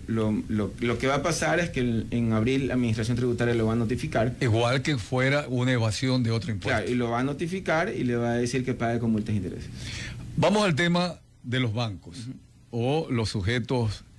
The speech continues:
Speaker 2: pasivos, en este caso, artículo once. Solo para que quede claro, serán sujetos pasivos de esta contribución los bancos y cooperativas de ahorro y crédito, residentes fiscales ecuatorianos, así como las sucursales de bancos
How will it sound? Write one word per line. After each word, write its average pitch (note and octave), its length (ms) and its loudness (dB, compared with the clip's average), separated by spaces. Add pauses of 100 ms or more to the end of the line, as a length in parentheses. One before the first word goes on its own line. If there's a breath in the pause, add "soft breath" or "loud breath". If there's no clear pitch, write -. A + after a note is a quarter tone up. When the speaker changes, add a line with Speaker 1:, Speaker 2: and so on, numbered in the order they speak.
(180 loud breath)
Speaker 2:
pasivos, A#2 680 0
en G#2 120 2
este A2 200 0
caso, F#2+ 400 -2 (200 loud breath)
artículo C3 480 2
once. C3+ 560 0 (680 loud breath)
Solo B2+ 320 0
para B2 180 2
que G#2 140 -2
quede A#2+ 240 0
claro, G#2+ 260 0
serán C3 240 0
sujetos C#3 420 2
pasivos B2+ 420 2
de B2 40 2
esta B2 160 2
contribución A#2 640 2
los G#2+ 180 2
bancos C#3 360 2
y B2+ 40 0
cooperativas B2 760 2
de B2 80 4
ahorro B2+ 200 4
y B2 60 0
crédito, G#2 420 -4 (760 loud breath)
residentes B2+ 680 2
fiscales D3+ 540 0
ecuatorianos, C3+ 680 2
así A#2 160 2
como B2+ 220 2
las A2+ 160 2
sucursales A2+ 440 0
de A#2 60 4
bancos C3+ 440 2